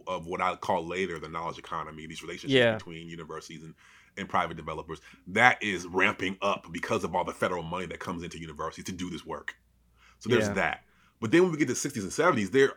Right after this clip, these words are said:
Speaker 1: there are massive social movements by these people that were excluded from universities.
Speaker 2: Yeah.
Speaker 1: Women, African Americans, Latinx communities, L G B T Q communities, um, um, uh, S D S, working class whites that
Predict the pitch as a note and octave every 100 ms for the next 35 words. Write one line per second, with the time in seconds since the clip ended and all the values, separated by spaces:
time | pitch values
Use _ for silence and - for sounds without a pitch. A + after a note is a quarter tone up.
0 | - C#3+ B2+ G#2+ G2+ A2+ C3 - D3 -
1 | - A#2 A2+ C3 G#2 C3 F#3 G#2 - F#2+
2 | A2 G2+ A2+ G2+ C#3 D#3+ B2 G#2+ G#2 A#2
3 | B2 - C3 F3+ D3 G2 F2+ F#2+ F2 D2
4 | D#2+ D2 - _ - _ - G#2+ B2+ B2+
5 | F#2+ E2+ D#2+ - _ _ F#2+ A#2 B2 A2
6 | G#2 B2+ B2+ A#2 G2 E2+ F#2+ G#2+ - B2
7 | C3+ - G2 F2+ E2 D#2 D#2 - - -
8 | A#2 G#2+ G2+ G#2 A2+ G2 - D3+ A#2+ G2
9 | F2+ E2+ D#2 - - _ - F#2+ F2+ F2
10 | F#2 F#2 F2 E2+ D#2+ F2 E2+ D#2 - _
11 | _ - A2 - A2 A2 D#3 - - -
12 | - _ - G#2+ C3+ C3+ A2+ F#2+ G2+ D#2+
13 | D2+ - F2+ D#2+